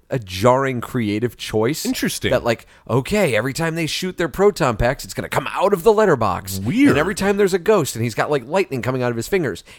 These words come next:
Speaker 1: it comes out of the letterbox. Or if
Speaker 2: Interesting.
Speaker 1: someone's upchucking slime on you, it comes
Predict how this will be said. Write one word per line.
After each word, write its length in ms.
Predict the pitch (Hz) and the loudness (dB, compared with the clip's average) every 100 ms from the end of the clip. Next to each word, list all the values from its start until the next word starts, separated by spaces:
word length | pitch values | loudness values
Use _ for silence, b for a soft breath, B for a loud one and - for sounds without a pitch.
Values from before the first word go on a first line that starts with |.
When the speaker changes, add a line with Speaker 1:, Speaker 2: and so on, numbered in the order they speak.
| - | -12
Speaker 1:
it 120 | 139 | -6
comes 280 | 247 160 - | -4 -2 -2
out 240 | 107 170 | 2 2
of 100 | 170 | 2
the 80 | 185 | 2
letterbox. 580 | 185 180 123 98 95 180 | 2 0 0 -2 -2 -4
Or 80 | 277 | -4
if 60 | |
Speaker 2:
Interesting. 320 | - 240 110 | -4 -6 -4
Speaker 1:
someone's 500 | 104 110 160 175 - | -2 0 0 -2 -4
upchucking 840 | - 139 - - - 185 - 165 135 | -10 -4 -2 -2 0 -2 0 -4 -4
slime 440 | - 220 208 165 | -4 0 2 4
on 140 | 123 | 2
you, 120 | 101 95 | 0 -4
it 80 | |
comes 220 | 120 147 | -4 -6